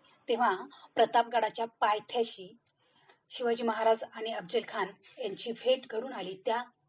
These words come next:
भेटीमध्ये अफजल खानाचा वध शिवाजी महाराजांनी केला आणि त्यानंतर अफजल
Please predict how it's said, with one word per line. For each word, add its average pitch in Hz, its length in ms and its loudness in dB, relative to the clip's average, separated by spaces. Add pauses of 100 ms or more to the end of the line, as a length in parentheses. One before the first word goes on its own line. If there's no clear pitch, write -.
(140)
भेटीमध्ये 233 640 0 (1800)
अफजल 269 360 8
खानाचा 240 380 4
वध 202 240 4
शिवाजी 214 380 2
महाराजांनी 214 640 0
केला 185 380 -2 (200)
आणि 254 180 4
त्यानंतर 240 720 4 (4000)
अफजल 277 440 10